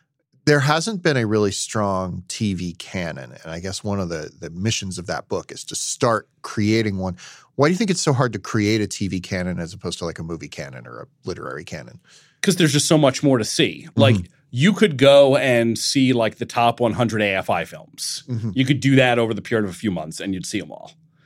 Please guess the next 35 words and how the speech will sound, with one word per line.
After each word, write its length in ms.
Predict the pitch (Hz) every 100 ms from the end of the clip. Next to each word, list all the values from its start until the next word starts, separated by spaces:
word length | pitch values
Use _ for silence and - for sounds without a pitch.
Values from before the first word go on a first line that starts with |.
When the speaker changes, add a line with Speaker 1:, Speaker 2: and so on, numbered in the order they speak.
| _ _ _
Speaker 2:
The 100 | 135
hun-, 240 | - 226 175
the 100 | 143
top 240 | 208 240
hundred 400 | - 190 165 127
shows 540 | - 143 127 117 113
that 120 | 123 104
we 140 | 117
did 160 | 117 107
in 80 |
T 160 | 104 120
V 80 | 107
The 100 | 95
Book, 280 | 117 98 107
Matt 220 | 107 95
and 80 | 90
I, 280 | 85 87 90 _ _ _ _ _ -
like, 120 | 143
I'm 120 | 151
not 140 | 180 175
sure 240 | 170 135 -
either 220 | 147 147
of 60 | 135
us 120 | 123
has 140 | 131
seen 200 | - 135 123
even 180 | 120 123
every 300 | 117 120 113
episode 380 | 117 131 110 95
of 100 | 95
all 160 | 90
of 120 | 87
those 180 | 90 80
shows. 480 | - 92 - - -
Speaker 1:
Right. 180 | 95